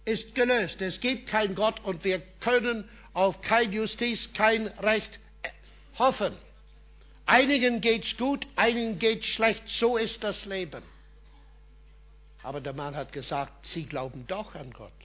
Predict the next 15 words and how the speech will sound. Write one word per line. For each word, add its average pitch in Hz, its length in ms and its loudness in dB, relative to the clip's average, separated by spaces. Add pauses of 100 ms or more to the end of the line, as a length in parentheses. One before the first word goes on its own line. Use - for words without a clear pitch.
(1040)
"Ja", 175 300 0
sagte 131 400 -8
ich, 113 180 -12
"ich 127 180 -12
glaube 147 400 -4
doch - 420 -10
an 127 180 -14
Gott." - 340 -14 (2000)
Und 151 120 -8
wissen 226 240 -2
Sie, 196 180 -4
was 196 220 -6
der 180 120 -6
Grund 170 280 -10
ist? - 400 -14